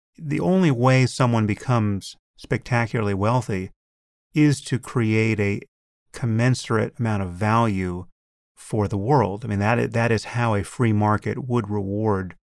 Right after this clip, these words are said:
you know, human excellence and value creation. And the, the way that gets deranged, I mean, obviously there, you know, we don't live in the, in the cartoon. There are ways this, this is not reflective of reality. But I, I think there is a core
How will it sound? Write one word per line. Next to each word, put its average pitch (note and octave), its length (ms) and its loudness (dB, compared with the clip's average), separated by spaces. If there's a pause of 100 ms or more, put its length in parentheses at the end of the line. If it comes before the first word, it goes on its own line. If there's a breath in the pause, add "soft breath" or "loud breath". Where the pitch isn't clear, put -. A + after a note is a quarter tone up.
(180)
you E3 200 -12
know, A#2 80 -4
human A2 320 2
excellence G2+ 540 -2
and G2 180 -4
value G#2+ 360 2
creation. F#2+ 560 -6 (580)
And A2+ 500 2 (120)
the, C3+ 160 2
the C3+ 180 -2
way C#3+ 240 4
that D3+ 180 2
gets C3 280 -2
deranged, A2+ 840 0
I - 40 -6
mean, A2 140 0
obviously A#2+ 340 2
there, G#2+ 180 0
you C#3 140 -6
know, G#2 120 -4 (420)
we C3+ 100 -4
don't B2+ 240 2
live A#2+ 160 2
in G#2+ 80 2
the, A2 100 -2
in B2 160 -4
the A2 100 -2
cartoon. A2 760 0 (560)
There A#2+ 100 2
are A2 40 2
ways A2 280 2
this, - 260 -4 (300)
this E3 380 -10
is G#2 100 -4
not A#2+ 240 2
reflective G#2+ 460 -2
of F#2+ 120 -4
reality. G2 540 -4 (500)
But B2 200 0
I, C3+ 180 0
I C#3+ 40 -6
think G3 200 0
there D3+ 120 2
is D3+ 100 2
a C3+ 60 4
core A#2+ 540 2